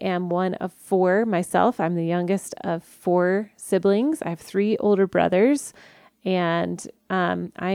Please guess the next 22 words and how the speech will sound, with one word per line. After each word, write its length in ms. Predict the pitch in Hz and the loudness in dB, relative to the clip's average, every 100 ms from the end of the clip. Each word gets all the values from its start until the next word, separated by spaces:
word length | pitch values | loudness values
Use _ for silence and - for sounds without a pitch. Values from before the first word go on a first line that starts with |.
| - | -2
am 220 | 202 202 | -2 0
the 80 | 220 | 0
girl 340 | 190 220 240 | 4 6 8
on 220 | 254 247 | 8 6
the 120 | 254 - | 2 2
end. 520 | 233 254 226 175 175 - - | 2 4 2 -2 -8 -14 -6
I 440 | 190 180 175 180 - _ - | -4 -2 -2 -4 -8 _ -14
was 460 | 180 190 180 180 | -6 -2 -2 -4
definitely 440 | - 185 - 214 240 | -4 -4 -2 -2 0
a 60 | |
tomboy 640 | 269 - 196 196 196 190 190 | -2 0 2 2 4 2 2
growing 420 | 196 190 185 185 | 0 0 0 0
up, 280 | 180 247 - - - - _ | 0 -2 -4 -18 -20 -20 _
and, 720 | - 185 180 92 - 185 190 - - | -4 -2 -2 -2 -4 -4 -8 -12 -8
uh, 400 | 190 180 185 - - 196 - - | -4 -2 0 -2 -2 -6 -8 -14
<laughs> 420 | - - - - | -20 -18 -16 -4
that's 180 | - 196 | -2 0
a 60 | 214 | 2
whole 160 | 208 | 2
story 520 | 208 - 196 196 247 - | 2 2 4 4 4 4
in 140 | 240 | 2
itself. 880 | 285 - - 202 175 233 370 - | 0 -4 -4 2 4 6 4 0